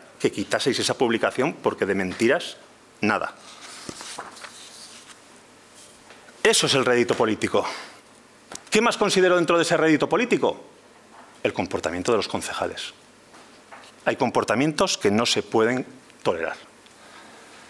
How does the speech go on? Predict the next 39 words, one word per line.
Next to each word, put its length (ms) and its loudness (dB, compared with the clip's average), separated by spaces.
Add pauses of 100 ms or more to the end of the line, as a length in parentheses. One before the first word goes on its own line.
(320)
Tal 140 4
y 40 0
como 200 2
dije 180 2
en 60 2
el 60 4
último 320 2
pleno, 300 2 (840)
había 220 4
un 100 2
término 340 2
importante 440 2
a 40 -2
tratar 240 0
en 60 0
comisiones, 720 2 (600)
que 140 2
era 260 2
la 120 4
bajada 280 2
de 80 0
las 160 -2
vacas. 400 -4 (1800)
Ha 60 2
habido 220 4
varias 240 2
comisiones, 560 2
el 60 0
Partido 260 0
Socialista 420 2
ha 100 0
tenido 320 2
oportunidades 720 2
para 260 0
poder 200 2
explicarse 480 -2
en 80 0
esas 160 0
comisiones, 680 2